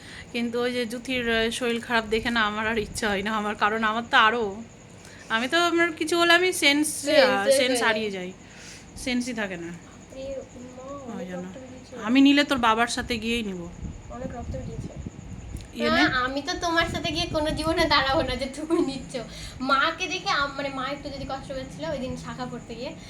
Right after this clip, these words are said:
Speaker 2: কষ্ট পাচ্ছিল, আমি মানে ওখানে বসে আমার মানে হাতটা এত দুর্বল হয়ে গেছে, আমি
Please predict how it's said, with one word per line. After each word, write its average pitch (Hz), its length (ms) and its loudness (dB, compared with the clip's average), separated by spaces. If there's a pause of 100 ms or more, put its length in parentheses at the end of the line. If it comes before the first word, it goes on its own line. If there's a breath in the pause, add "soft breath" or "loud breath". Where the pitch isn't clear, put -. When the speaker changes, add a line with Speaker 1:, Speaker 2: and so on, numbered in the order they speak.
(200 loud breath)
Speaker 2:
কষ্ট 247 200 -8
পাচ্ছিল, 277 260 -4 (160)
আমি 302 240 -2
মানে 392 160 -4
ওখানে 403 220 -2
বসে 330 300 -6
আমার 330 200 0 (600)
মানে 254 120 -6
হাতটা 254 340 -6
এত 294 180 -6
দুর্বল 320 260 -2
হয়ে 302 120 -2
গেছে, 285 200 0
আমি 302 160 -4